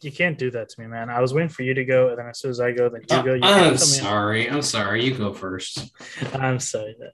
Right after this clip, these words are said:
Speaker 1: Uh, I'm all right. Um, yeah, I mean, I'm, let's be honest. When we were talking last night, and we were trying to come up for topics for this pod. I mean,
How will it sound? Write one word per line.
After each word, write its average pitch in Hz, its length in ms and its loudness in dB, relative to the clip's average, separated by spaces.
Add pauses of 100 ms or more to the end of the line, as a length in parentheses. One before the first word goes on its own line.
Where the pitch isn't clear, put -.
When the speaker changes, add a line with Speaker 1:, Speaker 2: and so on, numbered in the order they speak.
(760)
Speaker 1:
Uh, 147 380 6 (120)
I'm 156 120 2
all 170 100 4
right. 160 400 4
Um, 143 560 2 (2500)
yeah, 160 460 4
I 147 80 2
mean, 147 320 0 (160)
I'm, 131 260 -6 (300)
let's 143 160 0
be 143 100 2
honest. 131 380 0
When 123 160 -8
we 131 100 2
were 127 100 2
talking 123 360 -2
last 120 240 -4
night, 120 140 -2
and 120 60 -4
we 117 100 -4
were 117 40 -6
trying 120 280 -4
to - 140 -20
come 131 140 0
up 117 140 0
for - 80 -20
topics 123 340 0
for 123 120 -6
this 117 440 -6 (220)
pod. 113 400 2
I 113 140 -4
mean, 113 360 -10